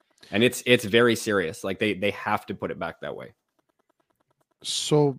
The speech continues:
Speaker 2: basically, um, i-, if that's the case,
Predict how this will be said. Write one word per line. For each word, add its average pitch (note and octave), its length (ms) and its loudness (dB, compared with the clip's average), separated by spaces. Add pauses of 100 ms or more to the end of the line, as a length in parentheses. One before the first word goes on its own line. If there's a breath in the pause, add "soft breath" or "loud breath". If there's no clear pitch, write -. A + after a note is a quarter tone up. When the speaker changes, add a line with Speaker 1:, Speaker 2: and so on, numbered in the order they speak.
(160)
Speaker 2:
basically, G#2+ 800 0 (260)
um, G2+ 380 -2 (100)
i-, C3 160 -6
if C3 160 -6
that's D3+ 300 -2
the F3 80 -4
case, - 560 -2